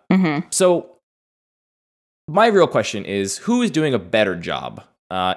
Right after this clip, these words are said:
Speaker 2: on any scale of this? Because I, I agree, right? I, I'm looking at their blog. I don't see any media articles. Uh, I agree that most cities I've been in that have chapters, from what I can tell, they don't do a phenomenal job of community building and getting people to attend events.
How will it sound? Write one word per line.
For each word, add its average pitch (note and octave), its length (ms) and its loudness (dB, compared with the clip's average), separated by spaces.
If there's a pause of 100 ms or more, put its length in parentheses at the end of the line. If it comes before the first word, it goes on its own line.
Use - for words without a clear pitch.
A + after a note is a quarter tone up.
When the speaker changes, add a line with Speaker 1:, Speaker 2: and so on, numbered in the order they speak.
Speaker 2:
on A#2+ 140 0
any D#3 200 0
scale F2 400 -2
of - 180 -16
this? - 320 -10
Because A2+ 560 0
I, A#2 180 -2
I D3+ 100 2
agree, A2+ 300 0
right? G2 260 -2
I, G#2+ 100 0
I'm A#2+ 160 0
looking C3+ 200 -4
at B2 60 -6
their A#2+ 100 -4
blog. A#2 320 2
I A2+ 120 0
don't A#2 120 0
see A2+ 160 -6
any G#2 100 -4
media G2 220 -4
articles. - 500 -10
Uh, F#2 240 -2
I G#2+ 100 0
agree A2+ 340 0
that G#2+ 280 -4 (240)
most C#3 460 0
cities C3+ 360 -6
I've B2 140 0
been B2 140 -2
in A#2+ 80 -4
that A#2 100 -4
have A2 200 -2
chapters, D#3 480 -4
from A#2+ 120 -8
what A#2 120 0
I A2+ 60 -2
can A2+ 120 -10
tell, C#3 300 -4
they A2+ 140 -2
don't A#2+ 360 -2
do G#2+ 420 -2 (300)
a G#2+ 40 -10
phenomenal A#2+ 520 0
job G2 300 0
of F#2+ 80 -6
community G2 380 -8
building F2 500 -6
and F2+ 260 -6
getting F#2+ 220 -2
people F#2 360 -6
to F#2 300 -2
attend F#2 280 -6
events. D#2+ 420 -8